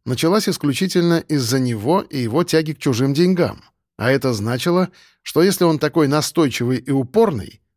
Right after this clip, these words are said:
то будет искать возможности снова выйти на след денег. «Так наша задача не просто руководить», — с достоинством ответила Ирине Зинаида, «но и воспитывать молодежь,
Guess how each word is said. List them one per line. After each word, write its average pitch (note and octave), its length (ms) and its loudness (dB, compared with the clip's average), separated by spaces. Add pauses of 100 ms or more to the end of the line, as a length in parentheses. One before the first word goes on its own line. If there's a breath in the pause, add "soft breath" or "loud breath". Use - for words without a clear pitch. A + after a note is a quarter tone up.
(140)
то C#3 120 2
будет F#3+ 280 -2
искать F3 320 0
возможности D3 680 0
снова F3+ 380 0
выйти A#2+ 300 -4
на C3+ 140 0
след C3+ 320 -4
денег. B2 560 -4 (1040)
«Так C#3 180 -2
наша D3 280 0
задача D#3 380 0
не D#3 140 2
просто D#3+ 400 0
руководить», — B3 720 -4 (360)
с G#2+ 80 -8
достоинством B2 580 -2
ответила B2 400 -2
Ирине B2 480 0
Зинаида, C3+ 640 -2 (680)
«но C#3+ 220 4
и D3+ 80 4
воспитывать D3+ 720 0
молодежь, D3 560 -2